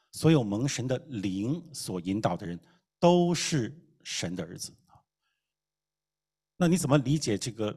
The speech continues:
被圣灵所引导呢？第一，刚才第一点已经讲了，保罗告诉我们说，我们已经从犯罪和死亡的这个定律当中被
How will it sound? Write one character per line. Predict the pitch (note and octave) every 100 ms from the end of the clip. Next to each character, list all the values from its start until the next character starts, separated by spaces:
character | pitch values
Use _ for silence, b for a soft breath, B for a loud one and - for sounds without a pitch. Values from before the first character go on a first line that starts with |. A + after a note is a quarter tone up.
| -
被 | - D3
圣 | B2 - A#2+
灵 | A2
所 | A#2 F#2+
引 | F2 G2+
导 | G#2 F2+
呢？ | F#2+ G2+ _ _
第 | C#3+
一， | C#3+ - _ _ -
刚 | E3
才 | D#3
第 | D#3+ D#3
一 |
点 | C#3+
已 | G2+
经 | -
讲 | - F2
了， | D#2 F#2
保 | - G#2+
罗 | C#3
告 | D#3
诉 | C#3
我 |
们 | A2
说， | A#2 D#3 D3 B B B
我 | C3+
们 | E3
已 | F3
经 | C3+ E3+
从 | - D3+
犯 | - F#3+ C3+
罪 | B2 D#3
和 | B2
死 | D3 - F#2+
亡 | A2
的 | C#3+
这 | C#3+
个 | -
定 | F#3
律 | D3+
当 | C#3+
中 | C#3
被 | C3+